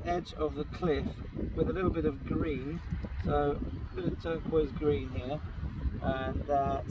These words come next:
starting off on the horizon, I'm just gonna put the horizon line in and a bit of muddy, mossy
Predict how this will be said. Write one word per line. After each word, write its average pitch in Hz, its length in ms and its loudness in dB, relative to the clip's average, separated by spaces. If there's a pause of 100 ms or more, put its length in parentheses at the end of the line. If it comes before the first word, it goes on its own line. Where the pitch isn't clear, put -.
starting 156 360 2
off 151 140 6 (580)
on 170 140 4
the 160 60 0
horizon, 139 560 8
I'm 131 120 0
just 131 140 -4
gonna - 140 -4
put - 260 -2
the - 60 -8
horizon 151 580 2
line 135 240 -2
in - 840 -2
and 131 260 0
a - 40 -4
bit 143 180 0
of 127 100 -2 (480)
muddy, 135 480 6 (600)
mossy 143 680 6